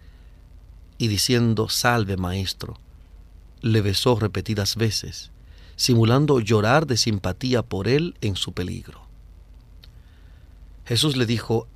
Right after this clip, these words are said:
"Amigo, ¿a qué vienes?". Su voz temblaba de pesar al añadir: "Judas, ¿con beso entregas al Hijo del Hombre?".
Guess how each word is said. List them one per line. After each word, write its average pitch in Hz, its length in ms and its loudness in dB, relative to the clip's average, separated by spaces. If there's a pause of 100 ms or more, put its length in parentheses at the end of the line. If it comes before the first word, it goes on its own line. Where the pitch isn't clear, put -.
(200)
"Amigo, 110 500 0 (920)
¿a 123 100 0
qué 127 160 0
vienes?". 85 720 -4 (840)
Su - 260 -2
voz 113 220 2
temblaba 104 460 0
de 92 140 -4
pesar 104 640 -2
al 101 120 0
añadir: 95 460 -4 (320)
"Judas, 101 720 -2 (1500)
¿con 104 340 0
beso 135 420 2
entregas 113 760 -2 (320)
al 104 200 0
Hijo 113 280 -2
del 95 140 -4
Hombre?". 107 340 -6